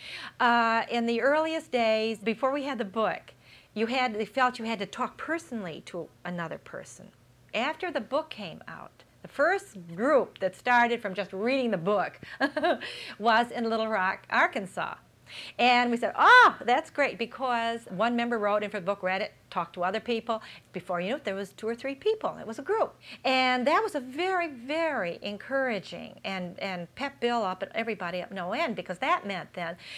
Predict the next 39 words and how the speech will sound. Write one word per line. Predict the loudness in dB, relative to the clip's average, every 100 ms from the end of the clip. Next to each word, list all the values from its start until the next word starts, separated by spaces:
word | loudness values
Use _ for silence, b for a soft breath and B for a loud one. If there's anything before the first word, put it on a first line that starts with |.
| B
you | -4
didn't | 0 0 0
have | -2 2 2 0
to, | -4
s-, | -10 -12 -20 -20 -20 -6 0
by | 2 2 0 -2
personal | 0 0 -2 -6
contact, | -4 -4 -4 -6 -6 -6 -6 -10 -14
start | 0 4 4 2 -2 -4
A | -2 -2 -2
A | -4 -4
anywhere. | -6 -8 -8 -8 -8 -8 -10
You |
could | -10 -10
do | -8
it | -8
by | -10 -10
letter | -6 -6 -4 -6 -10 B B B
and | -8
telling | -6 -4 -2
them, | -4 -6
sending | -6 -6 -4
them | -4
the | -4
book. | 0 0 0 -6 B B -6 0
And, | 2 2 0
uh, | 0 0 0
this | -2 0
started | 0 0 0
then | -2 -2
all | -2
over | -4
the | -4
world. | -4 -4
Hawaii, | -4 0 0 0 -2 -6 -8
you | -8
know, | -6 -6
I | -4
mean, | -6